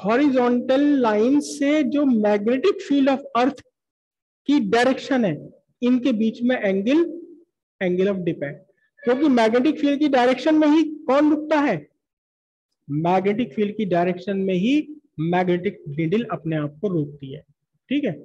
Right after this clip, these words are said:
लिखते हैं, दोनों बातें इकट्ठे लिखेंगे। The angle made by बीई vector,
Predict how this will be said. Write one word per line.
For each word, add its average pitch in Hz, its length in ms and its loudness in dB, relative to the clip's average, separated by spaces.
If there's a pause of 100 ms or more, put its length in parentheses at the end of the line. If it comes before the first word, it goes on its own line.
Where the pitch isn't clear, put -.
(220)
लिखते 170 220 -2
हैं, 170 80 0
दोनों 208 220 2
बातें 190 220 0
इकट्ठे 180 260 -4
लिखेंगे। 208 380 0 (920)
The 180 260 -2
angle 233 480 2 (160)
made 233 560 2
by 285 380 0 (2500)
बीई 254 800 0
vector, 180 400 -2